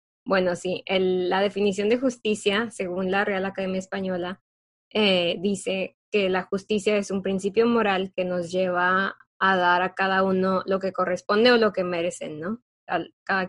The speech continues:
quien. Y, por ejemplo, en un juicio, eh, un juez debe defender al justo y castigar al culpable. Cuando hablamos exact-, o sea, de lo que estamos hablando hoy, justicia social, nos referimos a la igualdad en cuanto a derechos humanos para todos,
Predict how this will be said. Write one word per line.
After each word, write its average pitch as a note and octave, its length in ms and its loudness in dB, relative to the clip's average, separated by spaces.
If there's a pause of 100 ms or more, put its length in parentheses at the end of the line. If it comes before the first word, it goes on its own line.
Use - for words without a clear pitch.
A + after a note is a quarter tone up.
(100)
quien. F#3 320 -6 (880)
Y, G#3 200 4
por G3+ 160 0
ejemplo, G3 340 0
en G3+ 100 2
un G3+ 120 2
juicio, G3 600 -2 (540)
eh, F#3+ 340 4
un F#3+ 180 0
juez F3+ 440 0
debe F3 260 2
defender F3 460 2
al F3 120 -2
justo G3 480 0
y F#3 80 0
castigar E3+ 440 -4
al F3 140 -4
culpable. F3 640 -2 (540)
Cuando F#3+ 720 6
hablamos G3 560 4
exact-, A3+ 400 -2 (140)
o G3+ 80 2
sea, G3 160 2
de F#3 140 0
lo E3+ 100 -2
que F#3 80 -4
estamos F#3 380 -2
hablando F3+ 520 0
hoy, F#3+ 280 0
justicia F#3+ 480 -6
social, G3+ 560 -2 (100)
nos G3+ 220 0
referimos F#3 680 -2
a F#3+ 80 -4
la G3 120 0
igualdad F3 520 0
en F#3+ 160 -2
cuanto F3+ 480 -2
a E3+ 80 0
derechos F3 460 -4
humanos G3 600 -2
para F#3 280 -4
todos, A#3+ 460 0